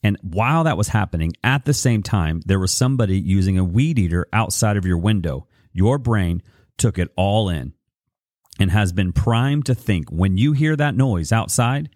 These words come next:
it is anticipating that you are about to be hurt,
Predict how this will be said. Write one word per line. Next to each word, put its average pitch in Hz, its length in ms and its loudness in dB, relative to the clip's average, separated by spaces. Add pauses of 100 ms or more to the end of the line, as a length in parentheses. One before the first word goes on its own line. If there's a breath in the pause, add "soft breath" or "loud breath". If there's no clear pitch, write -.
(340 soft breath)
it 104 120 2
is 98 120 4
anticipating 98 720 0
that - 120 -4
you 104 140 4
are 110 60 2
about 98 240 0
to 95 60 -4
be 82 140 -2
hurt, 123 340 -2